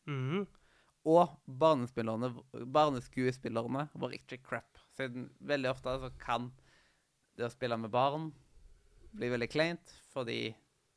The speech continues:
Speaker 2: de ikke har så mye innlevelse, eller liksom sånn. Vet du her, jeg kjente det liksom.
Speaker 1: Ja.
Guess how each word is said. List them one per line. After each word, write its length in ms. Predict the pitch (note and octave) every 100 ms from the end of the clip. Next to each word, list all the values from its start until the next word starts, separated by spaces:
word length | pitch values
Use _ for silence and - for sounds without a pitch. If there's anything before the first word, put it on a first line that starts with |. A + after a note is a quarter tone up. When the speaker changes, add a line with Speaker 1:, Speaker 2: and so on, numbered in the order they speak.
| _ _ -
Speaker 2:
de 180 | B2 B2
ikke 140 | B2+
har 100 | A#2
så 80 | A2+
mye 200 | A2+ A2+ -
innlevelse, 800 | C3+ C3 B2+ A#2+ A#2 A#2 A2+ B2 A#2+ A#2
eller 360 | B2 A#2 A#2 A#2
liksom 160 | A2+
sånn. 180 | A#2+ C3+ C3+ _ _ _ -
Vet 120 | C3+
du 60 |
her, 140 | C3 C#3+ - -
jeg 160 | C3+ B2+ C3
kjente 540 | - D3+ C#3+ - A2+
det 80 | A#2+
liksom. 360 | C#3+ C3 - G2+ _ _ - _ _ -
Speaker 1:
Ja. 300 | C#3 C#3+